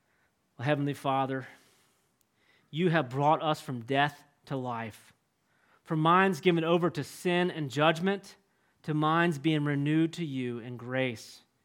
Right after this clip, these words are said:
And we have Christ to praise for this, his person, his work, his sacrifice, and his resurrection, that we might live reconciled to you for all eternity. And now, Lord,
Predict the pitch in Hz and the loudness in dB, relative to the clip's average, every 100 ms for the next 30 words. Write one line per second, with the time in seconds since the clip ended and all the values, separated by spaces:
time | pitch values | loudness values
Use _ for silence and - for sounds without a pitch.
0 | _ _ _ - 139 143 151 - - 151 | _ _ _ -12 -4 0 0 -2 -2 0
1 | 135 123 - - - 131 131 127 123 123 | 2 -2 -10 -20 -10 -6 -4 -6 -10 -4
2 | 131 113 - - _ _ _ _ _ - | -4 -4 -12 -20 _ _ _ _ _ -20
3 | 120 - - 175 - 123 107 _ _ _ | -20 -12 -2 0 -2 -8 -14 _ _ _
4 | _ _ _ - - 135 160 135 - - | _ _ _ -20 -16 -2 0 0 -4 -20
5 | _ _ _ _ _ _ _ - 120 - | _ _ _ _ _ _ _ -12 -10 -2
6 | 143 147 131 - 110 107 - - _ _ | 0 0 -6 -14 -16 -16 -20 -20 _ _
7 | _ _ 120 - 147 156 143 151 143 135 | _ _ -18 -6 -2 -2 0 -2 -2 -2
8 | 127 113 - 107 107 _ _ - 139 175 | -6 -6 -14 -18 -20 _ _ -8 0 2
9 | 170 170 143 139 165 175 160 156 147 143 | 6 4 4 2 4 4 2 -2 0 2
10 | 151 131 147 147 139 127 120 120 - 123 | 0 -2 0 0 -2 -10 -8 -8 -10 -10
11 | 123 123 127 - 135 131 117 107 104 _ | -6 -6 -6 -8 -8 -8 -10 -14 -18 _
12 | _ _ _ _ _ - 131 139 147 156 | _ _ _ _ _ -12 -4 0 0 0
13 | 123 117 110 | -4 -8 -10